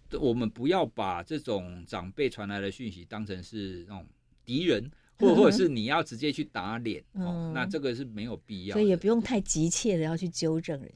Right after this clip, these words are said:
Speaker 2: 家。
Speaker 1: 对，
Speaker 2: 嗯，
Speaker 1: 哎。
Speaker 2: 所以是，反而是比较开放一点，说，“哎，我也有看到另一种说法，
Speaker 1: 嗯。
Speaker 2: 我们要不要来参考看看？”
Speaker 1: 对，
Speaker 2: 嗯。
Speaker 1: 在我们家庭当中，其实大部分都是这样。
Speaker 2: 嗯。
Speaker 1: 哎，那不过这其实也会跟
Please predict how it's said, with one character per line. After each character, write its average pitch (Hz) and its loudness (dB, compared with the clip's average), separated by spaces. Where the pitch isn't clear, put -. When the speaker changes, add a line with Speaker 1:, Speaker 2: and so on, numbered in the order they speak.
Speaker 2:
家。 - -20
Speaker 1:
对， 92 -6
Speaker 2:
嗯， 85 -4
Speaker 1:
哎。 160 -6
Speaker 2:
所 202 -6
以 196 2
是， 208 -2
反 170 -4
而 160 -2
是 220 -2
比 - -8
较 180 -4
开 196 -4
放 185 -4
一 180 2
点， 175 -2
说 175 -8
，“哎， 254 2
我 226 4
也 190 2
有 160 0
看 202 -4
到 190 0
另 202 2
一 190 4
种 156 -6
说 180 2
法， - -12
Speaker 1:
嗯。 127 -2
Speaker 2:
我 165 -2
们 180 2
要 185 2
不 190 -4
要 180 4
来 139 0
参 180 -6
考 - -6
看 147 -8
看？” - -12
Speaker 1:
对， 101 -2
Speaker 2:
嗯。 98 -8
Speaker 1:
在 208 4
我 113 4
们 98 -4
家 151 2
庭 95 -10
当 120 -6
中， 110 -8
其 95 -14
实 90 -12
大 98 -8
部 101 -12
分 90 -16
都 87 -14
是 90 -16
这 80 -18
样。 85 -14
Speaker 2:
嗯。 220 4
Speaker 1:
哎， 202 2
那 208 -2
不 160 0
过 254 2
这 254 -4
其 - -6
实 175 -6
也 139 0
会 160 0
跟 156 -2